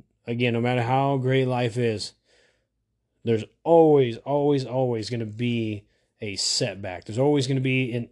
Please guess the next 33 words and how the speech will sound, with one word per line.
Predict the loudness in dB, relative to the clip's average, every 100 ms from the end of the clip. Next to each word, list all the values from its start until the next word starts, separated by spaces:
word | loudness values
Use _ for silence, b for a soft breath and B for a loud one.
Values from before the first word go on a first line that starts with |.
| _
something | -6 -2 2 0 0 -4 -2
that's | 0 -2 -2
gonna | -4
put | -4 -2 0
us | -2
to | -4 -4
a | -4
halt, | 0 2 2 -2 b b b b
put | -2
us | -2 -2
to | -6 -6
a |
pause | -4 0 2 2 0 -2 -6 b b b b b b _
in | -4
order | 0 0 0
to | -2 0
recognize | 0 0 -2 0 0 0 0
something | 0 0 0 -2 -2 -2
or | -4 -4
to |
prevent | -6 -8 -6 -4 -2 -4
us | -4 -2 -2
from | -4 -4
doing | -4 -2
something, | -4 -4 -6 -10 -12
right? | -8 -8 -6
So | -6 -6 -8 B B B
the | 2
way | 4 6
I | 4
look | 0 0
at | -2
that, | 0 0 0